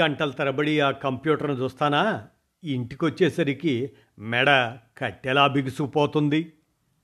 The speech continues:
తన బాధ చెప్పాడు భర్త. ఏ నొప్పి అయినా భరించొచ్చు కానీ ఈ నడు నొప్పిని భరించడం మాత్రం నా వల్ల కావట్లేదు, కూర్చోలేను, నిలబడలేను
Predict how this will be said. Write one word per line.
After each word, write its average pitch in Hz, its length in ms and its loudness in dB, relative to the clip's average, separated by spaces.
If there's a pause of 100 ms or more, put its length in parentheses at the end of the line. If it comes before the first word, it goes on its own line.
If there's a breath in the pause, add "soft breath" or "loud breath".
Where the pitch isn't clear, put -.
(440)
తన 113 200 -4
బాధ 107 640 -4
చెప్పాడు 120 360 -6
భర్త. 107 520 -12 (1080)
ఏ 131 400 4
నొప్పి 185 380 4
అయినా 165 320 2
భరించొచ్చు 143 640 -2
కానీ 151 600 0 (580)
ఈ 123 300 -2
నడు 110 360 0
నొప్పిని 185 400 6
భరించడం 175 520 4
మాత్రం 156 400 0
నా 135 140 0
వల్ల 113 240 -4
కావట్లేదు, 139 640 0 (880)
కూర్చోలేను, 214 680 6
నిలబడలేను 156 800 2